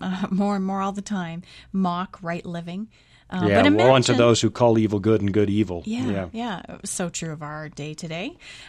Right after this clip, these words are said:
Speaker 1: But can you imagine getting to the finish line of life with no regrets? I mean, imagine not having hurt people,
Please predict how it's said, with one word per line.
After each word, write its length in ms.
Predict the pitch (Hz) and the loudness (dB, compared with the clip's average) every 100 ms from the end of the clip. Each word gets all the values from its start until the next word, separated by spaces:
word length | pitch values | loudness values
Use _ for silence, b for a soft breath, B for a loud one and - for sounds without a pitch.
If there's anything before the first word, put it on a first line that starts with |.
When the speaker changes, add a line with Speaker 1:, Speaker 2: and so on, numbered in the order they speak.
| B | B
Speaker 1:
But 200 | 262 254 | -2 -2
can 160 | 349 | -4
you 80 | 403 | -4
imagine 460 | 403 339 330 302 277 | -2 -2 0 2 2
getting 320 | 214 214 226 | 2 0 -2
to 120 | - | -4
the 80 | 214 | -8
finish 480 | 208 - 170 180 - | -8 -8 -8 -6 -8
line 180 | 190 190 | -8 -8
of 160 | 190 185 | -10 -12
life 340 | 165 175 _ _ - | -14 -16 _ _ -14
with 180 | 185 | -12
no 180 | 175 165 | -10 -10
regrets? 600 | 170 165 160 175 - - _ B B | -10 -12 -14 -16 -18 -20 _ B B
I 60 | 262 | 0
mean, 160 | 285 285 | 2 4
imagine 520 | 262 254 277 294 277 | 4 4 2 2 2
not 260 | 214 214 | 2 0
having 260 | 220 208 190 | -2 -2 -2
hurt 380 | 196 208 190 - | -4 -6 -8 -10
people, 460 | 277 - 294 392 | -14 -10 -10 -10